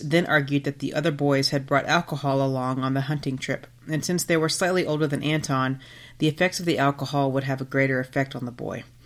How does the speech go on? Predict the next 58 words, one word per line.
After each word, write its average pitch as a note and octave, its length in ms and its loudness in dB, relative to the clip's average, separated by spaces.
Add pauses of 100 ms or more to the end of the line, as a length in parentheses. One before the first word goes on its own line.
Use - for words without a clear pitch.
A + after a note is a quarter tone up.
(500)
His F#3 220 2
defense E3+ 340 2
team E3 240 0
also D3+ 280 2
brought D3 260 4
up C#3+ 160 2
the C#3 80 -4
diet C#3 340 4
of C3+ 220 -4
eggs, D3+ 380 -2
potatoes, C#3 580 0
pork, - 580 -2
bread, C3+ 300 2
and C3 160 -4
coffee D#3 480 -2
that A#2+ 200 -2
Anton C#3+ 420 0
was B2 120 -8
living B2+ 320 -2
on. A#2 220 -8 (460)
This G3 160 0
was G#3 100 -2
a G3+ 80 0
standard D#3+ 360 2
meal D3+ 300 2
for E3 160 -4
low-income D3 520 2
families C#3+ 420 4
in C#3 100 2
Denver C#3+ 320 2
at C3+ 160 0
the B2 80 -6
time, C3 400 -2 (420)
but D3 120 2
it D3 80 0
was D3 120 -2
brought D#3 260 6
up D#3 160 2
that C#3+ 140 -2
this D#3+ 180 2
diet D3 320 4
would C#3+ 120 -2
have C#3+ 140 -2
stunted D#3 380 -2
Anton's C#3+ 540 0
physical D3+ 520 -4
and C#3 160 0
mental C#3+ 300 0
abilities, C3+ 600 -2
despite D3 420 0
other D#3+ 180 -2
children D3 400 2
on C3+ 100 2
this C3+ 140 0
diet C#3 340 -2
doing B2+ 240 -4
just B2 220 -6
fine. - 300 -10